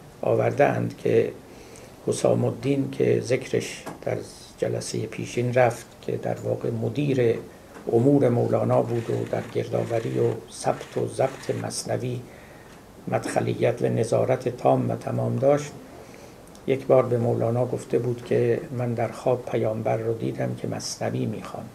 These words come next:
بار دیگر هم گفته بود که من ملائکه رو دیدم که در مجلس شما حاضرند و بعضی از طاعنان و منکران، منکران رو با شمشیر می‌رانند. چنین گفته‌هایی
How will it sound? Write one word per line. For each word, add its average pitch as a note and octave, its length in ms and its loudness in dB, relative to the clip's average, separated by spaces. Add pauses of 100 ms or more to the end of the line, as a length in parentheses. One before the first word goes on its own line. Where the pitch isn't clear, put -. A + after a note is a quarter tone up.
(1120)
بار C3 260 8
دیگر A#2+ 360 2
هم A#2+ 220 0
گفته A#2 320 -2
بود B2 280 -4
که A#2+ 280 0
من A#2+ 140 0
ملائکه A#2 640 -2
رو A#2+ 120 0
دیدم A#2+ 460 -4
که A#2 60 -4
در A#2 140 -4 (160)
مجلس B2 480 -4
شما A#2+ 400 -2
حاضرند A#2+ 760 -2
و A2+ 100 0 (120)
بعضی - 380 0
از A#2+ 200 -4
طاعنان A#2+ 640 0
و A#2+ 60 -2
منکران، A2+ 600 -2
منکران C3+ 760 0
رو C3 100 0
با A2+ 160 -2
شمشیر - 640 -6 (520)
می‌رانند. B2+ 520 4 (1300)
چنین C#3+ 300 8
گفته‌هایی C3+ 840 8